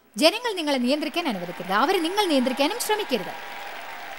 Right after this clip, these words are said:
നിങ്ങൾ ആരെങ്കിലും എന്തെങ്കിലും ചെയ്യാൻ വിളിച്ചിട്ട് അവർ "ഇല്ല, എനിക്ക് പറ്റില്ല" എന്ന് പറഞ്ഞാൽ വെറുതെ വേദനിക്കാനും വിഷമിക്കാനും നിൽക്കാതെ പറയൂ, "ഹേയ്," ഞാൻ എൻ്റെ മക്കളോട് എന്തെങ്കിലും ചെയ്യാൻ പറയുമ്പോൾ പറയാറുണ്ട്, "ചെയ്യണമോ എന്നത് നിങ്ങളുടെ ഇഷ്ടം. നിങ്ങൾ ഇത് ചെയ്തില്ലെങ്കിലും എനിക്ക്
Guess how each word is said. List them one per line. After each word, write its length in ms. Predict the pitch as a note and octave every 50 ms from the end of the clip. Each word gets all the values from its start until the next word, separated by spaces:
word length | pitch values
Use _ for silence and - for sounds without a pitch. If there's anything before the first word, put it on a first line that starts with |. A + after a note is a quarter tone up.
| - - - - - - - - - - - - - - - - - -
നിങ്ങൾ 260 | B3 E4+ G4 A4 A#4+ G4
ആരെങ്കിലും 580 | D4+ C#4 D4+ F4 F4+ D#4 B3+ C4+ C4 B3 B3 B3
എന്തെങ്കിലും 420 | A3 B3 B3+ C4+ A#3+ C4+ C4+ B3+
ചെയ്യാൻ 340 | A#3+ B3+ A3 G3+ G#3+ A3 A3+
വിളിച്ചിട്ട് 400 | G3+ F#3+ F#3 - - G#3 - G#3
അവർ 320 | G3 F#3+ G3 A3+ A#3+ A#3
"ഇല്ല, 340 | A#3+ B3+ C4 C#4 C4+ G3 F3 -
എനിക്ക് 280 | G3+ C4+ D#4+ D#4 F4 C4+
പറ്റില്ല" 340 | C#4+ D4 D4 - G#4 F#4 F4
എന്ന് 200 | E4 D4 B3 A3+
പറഞ്ഞാൽ 320 | G3 G3 F#3 F#3 G3 G3 G3
വെറുതെ 320 | G3 C#4 E4+ G#4 G4+ A#4
വേദനിക്കാനും 600 | G4 C#4+ C#4 D4+ D#4+ F#4 F#4+ D#4+ - C#4+ C4 C4
വിഷമിക്കാനും 520 | A#3+ A#3+ - - C4 C#4 - C4+ C4 C4 B3
നിൽക്കാതെ 360 | G#3 F#3 - - A3 A3 G#3 F#3+
പറയൂ, 220 | F3 E3+ E3 D#3+ E3+ - - -
"ഹേയ്," 280 | F#4+ A#4 A4 B3 D#3+ D#3+ - - - - _ _ _ _ _ -
ഞാൻ 220 | D#4 F4+ G4 A4+
എൻ്റെ 120 | G#4+ F4+ F4
മക്കളോട് 320 | D4+ C4+ - C#4+ C#4 C4+
എന്തെങ്കിലും 240 | B3 A#3 A#3 B3 A#3+
ചെയ്യാൻ 240 | A3 A#3 G#3 G#3 G#3+
പറയുമ്പോൾ 280 | A3 G#3 G3+ G3+ G3+ F#3+
പറയാറുണ്ട്, 320 | F#3+ F3+ F3+ F3 F3 E3+ F3+
"ചെയ്യണമോ 500 | F3 - C4+ C#4+ E4+ F#4+ F4+ F4+ G4 F#4+
എന്നത് 300 | C4+ G#3 G#3+ A3+ C4+ A#3
നിങ്ങളുടെ 300 | G3+ F#3 G3+ G3+ G3 F#3
ഇഷ്ടം. 260 | A3+ - - D#3 D3 -
നിങ്ങൾ 300 | G3+ C4+ D4+ E4+ F#4+ F#4+
ഇത് 100 | D#4 B3
ചെയ്തില്ലെങ്കിലും 640 | - - C#4 C4+ E4+ F#4 G#4+ E4 C4+ B3 C4 C#4+ C4
എനിക്ക് 400 | A#3 G#3+ G3 - A3 A3 A#3+ B3